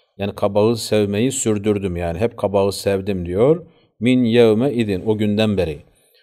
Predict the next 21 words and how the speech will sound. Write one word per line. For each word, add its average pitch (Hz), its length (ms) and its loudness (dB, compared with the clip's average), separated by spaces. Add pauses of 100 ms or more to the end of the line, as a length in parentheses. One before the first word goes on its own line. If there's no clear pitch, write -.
(160)
"O 110 140 -4
günden 120 380 2
beri 120 160 4
hep 143 220 -2
kabağı 110 420 4
sevdim," 107 640 -2 (200)
diyor. 85 180 -6
Allah 98 300 0
Resulü'nün 98 360 -4
o 110 180 -2
kabağı 98 420 0
yemek 104 320 -2
içinde 110 480 0 (540)
seçip 123 460 -6
de 104 60 -2
yediğini 104 420 -2
görünce 104 600 0 (200)
diyor. 85 280 -6 (680)
Evet, 139 260 2
burada, 170 600 6
e, 143 80 2